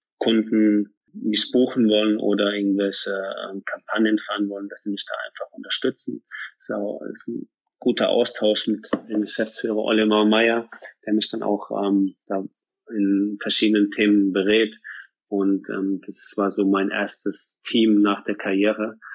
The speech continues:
und, ähm, die mich auch Social Media mäßig unterstützen. Also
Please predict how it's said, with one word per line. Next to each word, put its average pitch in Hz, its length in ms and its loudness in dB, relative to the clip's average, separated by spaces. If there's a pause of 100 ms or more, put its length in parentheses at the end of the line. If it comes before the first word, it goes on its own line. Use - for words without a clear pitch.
(240)
und, 101 340 -2 (100)
ähm, 98 480 -4
die 104 60 -2
mich 101 220 0
auch 98 280 -10
Social 101 400 -4
Media 101 320 0
mäßig 101 400 0
unterstützen. 101 640 -4
Also 98 440 -6